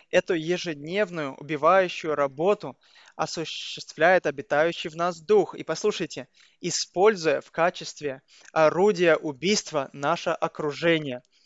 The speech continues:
Итак, у вас есть обитающий в вас дух, который содержит убивающий элемент креста. Но Господь, как дух,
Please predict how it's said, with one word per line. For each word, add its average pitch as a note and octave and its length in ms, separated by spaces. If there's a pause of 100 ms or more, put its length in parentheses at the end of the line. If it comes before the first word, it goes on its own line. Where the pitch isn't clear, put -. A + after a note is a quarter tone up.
(340)
Итак, G#3 320
у E3 100
вас G3 340
есть G3+ 240
обитающий F3 600
в D3 60
вас E3 240
дух, G#3+ 400 (480)
который F3 800
содержит D#3 1000 (400)
убивающий F#3 880
элемент E3+ 520
креста. D#3 640 (920)
Но E3 440
Господь, E3 840
как C#3+ 380
дух, F#3 480